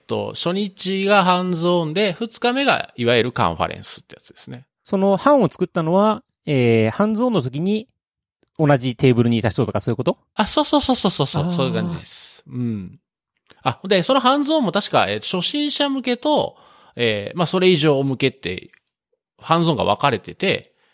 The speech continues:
Speaker 1: だから言うとこ、初心者向けのテーブルに座ってる人は、お互い初心者同士。
Speaker 2: ああ。
Speaker 1: で、それ以上同士の時は、まあ、同じように、まあ、ある程度詳しい人同士だったのも、まあ、良かったかもしれないですね。
Speaker 2: それはね、
Speaker 1: うん。
Speaker 2: 多分あるでしょうね。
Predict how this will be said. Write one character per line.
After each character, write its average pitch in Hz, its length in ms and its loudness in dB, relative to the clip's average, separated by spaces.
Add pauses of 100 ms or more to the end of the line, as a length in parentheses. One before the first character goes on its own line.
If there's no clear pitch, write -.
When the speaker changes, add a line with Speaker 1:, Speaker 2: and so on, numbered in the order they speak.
(280)
Speaker 1:
だ 180 100 -2
か 165 80 2
ら 170 60 2
言 208 80 0
う 214 40 0
と 214 60 0
こ、 175 80 0
初 180 140 -4
心 277 160 0
者 277 140 2
向 269 80 0
け 254 100 0
の 240 80 0
テ 233 120 2
ー - 20 2
ブ 226 80 0
ル - 20 2
に 202 60 -2
座 208 80 0
っ 196 80 -2
て - 80 -2
る 196 60 0
人 - 140 0
は、 180 220 2
お 139 60 -4
互 208 260 4
い - 20 -2
初 175 120 -2
心 156 200 -4
者 135 160 0
同 123 200 -4
士。 - 240 -10
Speaker 2:
あ 113 400 -2
あ。 - 80 -20 (480)
Speaker 1:
で、 202 160 2
そ 240 100 0
れ 262 140 2
以 262 60 2
上 233 220 2
同 247 180 0
士 247 120 -6
の 233 60 -8
時 294 200 -2
は、 196 80 2
ま 143 140 2
あ、 117 100 2
同 120 140 2
じ 104 420 -6
よ 117 260 -2
う 107 40 -8
に、 170 340 -2
ま 131 180 4
あ、 80 40 4
あ 117 60 4
る 123 60 -2
程 127 140 2
度 - 20 -2
詳 90 220 -4
し - 120 -2
い 87 60 -8
人 - 180 -4
同 92 200 -2
士 - 380 -8 (380)
だ 117 100 -2
っ - 80 -4
た 202 100 0
の 196 60 -2
も、 220 100 0
ま 180 100 4
あ、 - 20 6
良 117 80 2
か - 80 -6
っ - 40 -10
た - 80 -10
か - 60 -12
も - 60 -20
し - 80 -10
れ - 60 -12
な 76 40 -16
い 82 40 -18
で - 40 -18
す - 80 -12
ね。 190 80 -6
Speaker 2:
そ 165 140 0
れ 220 80 4
は 247 120 4
ね、 120 360 4
Speaker 1:
う - 20 -16
ん。 - 80 -18
Speaker 2:
多 175 120 4
分 120 100 4
あ 127 80 4
る 131 60 6
で 110 60 2
し - 80 -2
ょ 101 60 2
う 95 60 0
ね。 110 260 -2